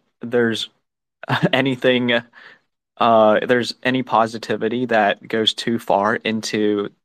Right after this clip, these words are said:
uh, the toxic positivity realm. Uh, personally, I live my life, uh, super positive and, you know, trying to be as positive as I can. Um,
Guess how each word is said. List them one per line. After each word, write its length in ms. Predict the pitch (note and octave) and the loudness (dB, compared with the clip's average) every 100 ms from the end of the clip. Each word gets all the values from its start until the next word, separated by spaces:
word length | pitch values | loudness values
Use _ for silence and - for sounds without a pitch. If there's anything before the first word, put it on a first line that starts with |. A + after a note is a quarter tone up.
| _ | _
uh, 140 | - G2+ | -6 -2
the 120 | G2+ | -2
toxic 500 | - G#2 G#2 - - | 0 -2 -2 -10 -4
positivity 840 | B2 A#2 A#2+ A#2 B2 B2+ B2 B2+ A#2+ - | 0 0 -2 -6 -4 -2 0 -2 -4 -8
realm. 400 | B2 B2 D#3 G#3+ _ - - _ - | 0 2 0 -4 _ -20 -20 _ -8
Uh, 360 | G#2 F#2+ F#2+ - _ | -4 -2 -2 -6 _
personally, 580 | - C3+ - C#3+ C3+ C3+ | -2 -2 -2 -4 0 0
I 100 | A#2 | 2
live 300 | A#2 A#2+ A#2+ | 2 -2 -2
my 140 | A#2 A2 | -2 0
life, 400 | G#2 G#2+ A2+ _ _ - _ - | 0 -2 -4 _ _ -20 _ -8
uh, 320 | A2 G#2+ G#2+ | -4 -2 -2
super 720 | G#2+ - C3 B2+ B2+ A#2+ A#2 _ _ | -4 -2 0 0 -2 -2 -4 _ _
positive 640 | C3+ A#2 A#2+ B2 C3+ E3+ _ _ - | 0 0 0 -4 -6 -6 _ _ -8
and, 540 | A#2+ A2+ A2 G#2+ G#2 - - | -4 -2 -2 -4 -8 -14 -8
you 80 | A2 | -4
know, 120 | G#2+ | -2
trying 260 | - A2+ | 0 2
to 120 | A2 G#2+ _ - | 2 -2 _ -6
be 160 | A2+ A2+ | 0 0
as 160 | G#2 _ _ _ _ | 0 _ _ _ _
positive 480 | - A#2 A#2 A2+ G#2+ | 0 2 2 -4 -8
as 140 | G#2+ G#2 | -6 -4
I 120 | G2+ | -4
can. 420 | - A2 C3 F#3 - - - _ - | -6 -8 -8 -10 -18 -20 -20 _ -2
Um, 520 | A2 G#2 F2+ - - | 2 4 4 0 -12